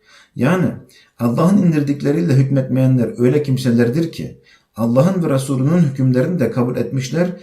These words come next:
ve aynı zamanda genel ahkam yani anayasa ve kanunlar Allah'ın kitabına ve şeriatına tabidir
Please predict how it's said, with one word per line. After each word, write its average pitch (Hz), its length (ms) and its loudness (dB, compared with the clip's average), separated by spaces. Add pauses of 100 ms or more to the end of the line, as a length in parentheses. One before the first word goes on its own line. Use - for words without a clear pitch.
(200)
ve 90 80 -6
aynı 196 240 4
zamanda 131 360 2
genel 135 360 2
ahkam 156 500 -4 (200)
yani 139 540 0
anayasa 147 640 0
ve 151 60 -4
kanunlar 127 720 2 (300)
Allah'ın 127 440 2
kitabına 147 560 0
ve 139 80 0
şeriatına 127 580 0
tabidir 143 640 -2